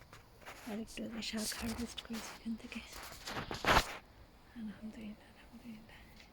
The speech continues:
এর ভিতরে ভিতরে অনেকগুলো বেগুন গাছ আছে, হয়েছে মোটামুটি বেগুন, তবে মরিচ আর শসা আমার অনেক, আর এই যে টমেটো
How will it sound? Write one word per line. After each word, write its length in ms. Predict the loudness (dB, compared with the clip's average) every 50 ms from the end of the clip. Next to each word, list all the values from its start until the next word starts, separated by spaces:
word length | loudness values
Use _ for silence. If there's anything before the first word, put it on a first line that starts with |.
| -18 -18 -18 -18 -16 -16 -16 -16 -16 -14 -12 -10 -8 -6 0 2
এর 80 | 4 4 4
ভিতরে 260 | 4 4 6 6 4 4 4
ভিতরে 220 | 4 4 6 6 6
অনেকগুলো 300 | 6 6 6 4 4 4 4 4
বেগুন 240 | 4 6 6 6 6 6
গাছ 120 | 4 2 2 0
আছে, 140 | 0 0 -2 -2 -6 -8 -10 -12 -14 -14 -14 -12 -10 -8 -8 -8 -6 -4 -4 -4 -6 -6 -10 -16 -18 -18 -16 -12 -12 -12 -10 -8 -6 -4 -4 -2 -2 -2 -2 -2 -4 -6 -8 -8 -10 -6 0
হয়েছে 260 | 2 2 2 4 4 6 6 6
মোটামুটি 440 | 6 4 4 2 2 2 2 0 0 2
বেগুন, 240 | 2 2 2 2 2 2 2 0
তবে 200 | -2 -2 0 2 4 6 6
মরিচ 300 | 6 4 2 2 0 -4 -8 -8 -6 -8 -10 -10 -10 -14 -18 -18 -18 -16 -16 -14 -14 -10 -4 -2 0
আর 80 | 4 4 6
শসা 280 | 6 6 4 4 4 4 4
আমার 220 | 4 4 4 4 4
অনেক, 180 | 4 2 2 0 -2 -2 0 2 2
আর 120 | 2 0 -2 -4 -6 -10 -8 -6 -2 0 2 2 2
এই 60 | 2 2 0
যে 80 | -2 0 2
টমেটো 400 | 2 4 4 2 2 0 -4